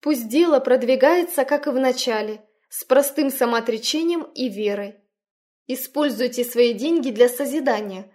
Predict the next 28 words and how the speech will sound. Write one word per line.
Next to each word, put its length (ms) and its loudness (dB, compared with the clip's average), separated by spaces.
вместо 340 -2
того, 280 0
чтобы 280 -4
своим 380 2
влиянием 680 -2
закрывать 560 0
возможности 680 -2
для 180 0
добрых 400 2
дел. 340 -6
Пусть 220 -2
ниоткуда 540 2
не 120 0
слышится 520 -6
намёков, 600 -2
будто 360 2
мы 120 4
можем 320 0
проявлять 520 2
веру 440 -2
и 120 -2
через 340 -2
неё 340 0
избавляться 680 2
от 120 -2
всех 260 -8
своих 320 -6
немощей. 720 -4